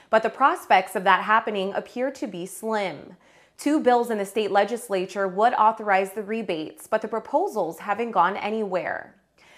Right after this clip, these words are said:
The reason appears to a failure by Ige's administration to navigate federal provisions for spending coronavirus relief aid or an unwillingness by key lawmakers to grant the rebates.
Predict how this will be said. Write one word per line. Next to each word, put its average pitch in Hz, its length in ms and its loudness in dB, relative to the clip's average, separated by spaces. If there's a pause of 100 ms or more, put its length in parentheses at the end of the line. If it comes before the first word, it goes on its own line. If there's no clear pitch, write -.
(160)
The 254 100 4
reason 311 360 2
appears 240 480 0
to 214 140 -2
a 208 60 -2
failure 214 440 0
by 185 180 2
Ige's 214 440 -2
administration 208 840 -6
to 226 140 -8
navigate 220 680 -2
federal 220 300 0
provisions 214 800 -4 (220)
for 269 140 2
spending 311 540 -2
coronavirus 220 880 0
relief 214 440 -8
aid 170 420 -2 (260)
or 262 120 4
an 254 140 2
unwillingness 247 760 0
by 190 160 2
key 233 240 -8
lawmakers 208 680 -2
to - 120 -8
grant 202 400 -6
the 233 80 -8
rebates. 196 800 -10